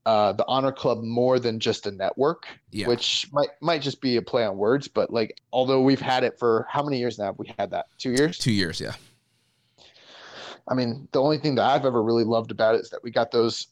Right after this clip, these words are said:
Speaker 1: uh, those p-, early, uh, purchase ability for <laughs>
Speaker 2: <laughs> For M S G.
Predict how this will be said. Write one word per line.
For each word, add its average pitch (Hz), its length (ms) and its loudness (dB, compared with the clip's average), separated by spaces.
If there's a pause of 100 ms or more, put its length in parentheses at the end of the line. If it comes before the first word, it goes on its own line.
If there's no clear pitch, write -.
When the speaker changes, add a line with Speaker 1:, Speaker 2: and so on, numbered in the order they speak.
Speaker 1:
uh, 110 300 2 (680)
those 120 240 0
p-, - 140 -6 (220)
early, 123 480 2
uh, 110 300 4
purchase 139 480 -2
ability 113 520 2
for 110 500 4
<laughs> - 60 0 (300)
Speaker 2:
<laughs> - 280 -2
For 170 180 2
M 104 160 2
S 101 160 2
G. 107 360 0